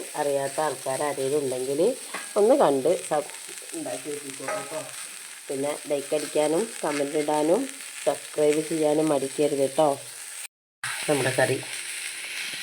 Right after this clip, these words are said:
സൂപ്പറല്ലേ? ഈ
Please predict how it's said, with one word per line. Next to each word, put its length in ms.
സൂപ്പറല്ലേ? 500
ഈ 40